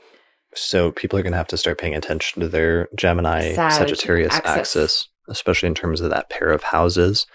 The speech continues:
Speaker 1: 'Cause one of the things that came up that was interesting when we did our houses episode that we just recorded that we're releasing in November and December was just how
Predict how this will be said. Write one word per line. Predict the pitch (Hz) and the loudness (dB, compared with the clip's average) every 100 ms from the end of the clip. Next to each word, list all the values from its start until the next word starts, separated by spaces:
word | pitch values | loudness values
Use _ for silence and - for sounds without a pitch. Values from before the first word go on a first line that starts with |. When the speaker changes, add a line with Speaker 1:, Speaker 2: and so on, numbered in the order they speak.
| _ _ _ | _ _ _
Speaker 1:
'Cause | 104 | 0
one | 113 | 4
of | 143 | 4
the | |
things | 127 104 | 4 2
that | - | 2
came | - 90 | -2 0
up | 82 80 - | 0 0 -2
that | - | -2
was | - | 0
interesting | 87 85 85 - 87 82 | -2 -2 -4 -2 -2 -2
when | - 90 | -2 -2
we | 85 | 0
did | 82 | 0
our | 80 | 0
houses | - - 90 92 85 | 0 2 2 2 0
episode | 78 - 80 - 85 82 87 - _ _ - | 0 0 -2 2 2 2 0 -6 _ _ -6
that | - | -2
we | 87 | 0
just | 90 - | 0 -4
recorded | 78 - 80 78 | -6 -2 0 0
that | 71 | -2
we're | 73 | -4
releasing | 85 82 80 - | -2 -2 -2 -4
in | 82 82 | -4 -2
November | 82 85 82 | -2 0 0
and | 78 | -2
December | - - 87 85 82 | -4 -2 0 2 2
was | 82 | 0
just | - 90 - | -2 -2 -2
how | 85 82 82 | 0 2 2